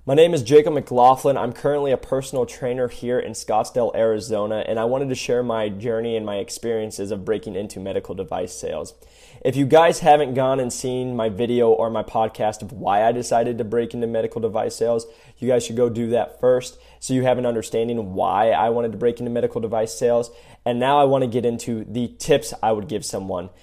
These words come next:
So a little bit about me before we dive into it. I'm twenty-five years old. I am a personal trainer here in Scottsdale, Arizona. I've been on my journey of breaking into medical device sales for about three and a half months right now.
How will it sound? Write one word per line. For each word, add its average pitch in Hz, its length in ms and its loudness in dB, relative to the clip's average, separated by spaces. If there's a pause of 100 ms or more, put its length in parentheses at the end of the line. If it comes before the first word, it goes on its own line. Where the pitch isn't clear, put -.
(140)
So 127 180 0
a - 20 4
little 147 220 6
bit 127 160 2
about 123 360 4
me 127 100 -2
before 120 360 0
we 120 140 -2
dive 107 320 0
into 107 400 -4
it. 110 220 0
I'm 110 180 -4
twenty-five 120 500 -2
years 110 200 -4
old. 110 240 2
I - 80 -4
am 104 140 -6
a 98 60 -8
personal 117 440 -4
trainer 110 400 -6
here 113 360 -4
in 98 120 -2
Scottsdale, 104 580 -4
Arizona. 101 600 -4 (440)
I've 107 320 2
been 147 280 2
on 127 240 -2
my 123 140 -2
journey 120 280 -2
of 104 100 -2
breaking 113 300 -2
into 107 180 -8
medical 101 360 -6
device 95 400 -4
sales 95 260 -4
for 104 140 -6
about 107 340 0
three 113 160 -6
and 110 80 -4
a - 20 -10
half 98 380 -6
months 95 340 -10
right 101 240 -6
now. 98 360 -6